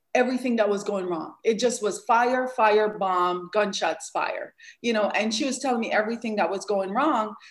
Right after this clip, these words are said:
And my personality, I don't really, I'm not a great texter. So I got her on a call, a really quick call. And I said to her, "Unpack, just tell me everything that you wrote."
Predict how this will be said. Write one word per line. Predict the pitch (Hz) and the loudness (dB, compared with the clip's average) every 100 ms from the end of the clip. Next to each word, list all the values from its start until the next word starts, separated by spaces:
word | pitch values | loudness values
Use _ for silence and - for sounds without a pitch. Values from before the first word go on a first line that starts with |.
| - | -4
And | - 233 226 226 226 _ _ _ - 214 220 | 2 4 2 -2 -10 _ _ _ -10 -6 2
my | 277 415 | 4 4
personality, | 302 240 233 208 196 196 196 202 196 - - | 4 0 0 0 2 0 -2 -8 -8 -8 -2
I | 226 | 0
don't | 240 233 | 0 0
really, | 202 208 190 - | 0 0 -2 -4
I'm | 208 | -2
not | 220 202 | 0 -2
a | |
great | 175 180 | -2 -6
texter. | - 214 - - 240 269 - | -4 -4 -2 -2 -2 -2 -12
So | - 254 | -2 2
I | |
got | 220 226 | 4 4
her | 240 | 4
on | 233 220 | 2 0
a | 208 | -2
call, | 220 165 147 | -2 -2 -2
a | 180 | 0
really | 220 233 | 2 2
quick | 220 214 - | -2 -8 -8
call. | 185 156 - - - - - | -8 -8 -10 -16 -20 -20 -4
And | - 214 208 208 202 | -2 0 0 -2 -2
I | 202 | -2
said | 214 - 247 247 | -2 0 -2 -2
to | 233 | -6
her, | 214 202 - | 0 0 2
"Unpack, | 294 320 254 131 - _ | 0 0 -2 -8 -10 _
just | - 277 - | -10 -8 -2
tell | 277 | 0
me | 233 180 - | 0 -2 -2
everything | 214 233 233 214 | -2 -2 -4 -2
that | 196 196 | -4 -4
you | 185 | -6
wrote." | 170 - | -4 -6